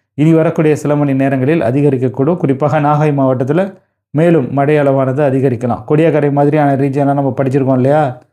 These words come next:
இருபத்தி நாலு மில்லிமீட்டர் அப்படிங்கிற மாதிரி காட்டியிருக்கு. மேலும் அது இன்க்ரீஸ் ஆகும் அப்படிங்கிற மாதிரி தான் நான் வந்து எக்ஸ்பெக்ட் பண்றேன். கடந்த காணொளியினுடைய கருத்துரை பகுதியில தினேஷ்குமார், "ப்ரோ, அறந்தாங்கி any rain chance?"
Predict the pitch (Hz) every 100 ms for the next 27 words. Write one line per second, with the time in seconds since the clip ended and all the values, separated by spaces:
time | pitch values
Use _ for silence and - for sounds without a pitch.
0 | _ _ - 160 165 151 147 139 147 151
1 | 147 143 139 143 143 135 135 127 120 127
2 | 120 165 196 - 131 165 185 165 135 123
3 | 139 147 165 139 139 135 135 135 135 127
4 | 123 120 117 131 180 185 127 120 120 123
5 | 127 - 147 - 120 110 139 196 - -
6 | 127 151 147 143 151 147 139 131 139 131
7 | 123 139 131 117 113 135 127 135 160 -
8 | 131 127 123 117 143 147 113 151 170 160
9 | 160 143 139 143 135 143 139 131